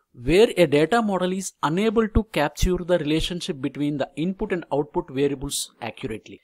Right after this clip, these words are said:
Either in the machine learning algorithm is said to be underfit when it is cannot capture the underlying trends of data. Means the model is, or algorithm is failed.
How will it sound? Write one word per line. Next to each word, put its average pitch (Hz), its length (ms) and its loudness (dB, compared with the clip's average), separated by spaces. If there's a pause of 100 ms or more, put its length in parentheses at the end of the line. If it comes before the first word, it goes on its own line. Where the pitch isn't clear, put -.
(300)
Either 185 220 2
in 262 100 4
the 269 80 8
machine 220 300 4
learning 247 280 4
algorithm 170 600 6 (1040)
is 185 180 0
said 170 240 0
to 240 60 -2
be 220 140 -2
underfit 160 560 0 (120)
when 185 300 2
it 185 140 -2
is 202 160 -2
cannot 165 500 0
capture 151 420 0
the 151 320 0
underlying 160 800 0
trends 135 380 -4
of 131 240 -4
data. 107 280 -10 (920)
Means 156 200 -2
the 156 100 2
model 143 300 0
is, 151 280 -8 (240)
or 131 80 -2
algorithm 135 420 -2
is 127 120 -8
failed. 107 380 -8